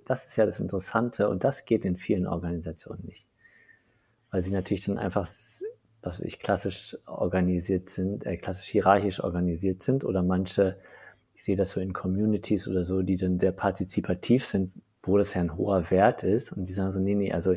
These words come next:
wir lehnen jegliche Form von Hierarchie oder struktureller Hierarchie ab." Also das gibt's ja auch. Ähm,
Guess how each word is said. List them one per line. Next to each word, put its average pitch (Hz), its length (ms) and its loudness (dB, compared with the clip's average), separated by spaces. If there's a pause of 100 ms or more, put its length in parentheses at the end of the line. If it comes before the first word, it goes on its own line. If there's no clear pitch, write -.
(880)
wir 92 760 0
lehnen 95 340 0
jegliche 92 460 0
Form 92 260 -4
von 87 160 -6
Hierarchie 92 920 2
oder 87 280 -4
struktureller 90 600 -2
Hierarchie 85 640 -8
ab." - 260 -4 (380)
Also 98 140 -4
das - 100 -14
gibt's - 260 -6
ja - 140 -4
auch. 90 360 0 (920)
Ähm, 87 560 -4